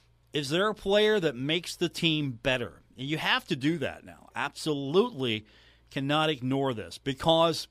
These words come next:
there's a new wealth of talent that maybe you have access to. You always look and evaluate and see where the talent's at. Why did this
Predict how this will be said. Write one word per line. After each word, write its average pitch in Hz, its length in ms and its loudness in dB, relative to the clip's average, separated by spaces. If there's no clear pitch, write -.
there's 151 320 -2
a 156 80 0
new 160 400 2
wealth 175 380 2
of 151 160 -2
talent 180 560 -2
that 143 240 -2
maybe 156 240 0
you 147 200 0
have 170 200 -2
access 156 500 0
to. - 240 -12
You 117 160 -10
always 196 300 -4
look 185 160 0
and 160 100 0
evaluate 131 480 -2
and 117 80 -10
see 101 320 -10
where 151 240 0
the 175 140 -2
talent's 147 560 -2
at. 110 240 -2
Why 135 300 2
did 156 160 -2
this 147 180 -6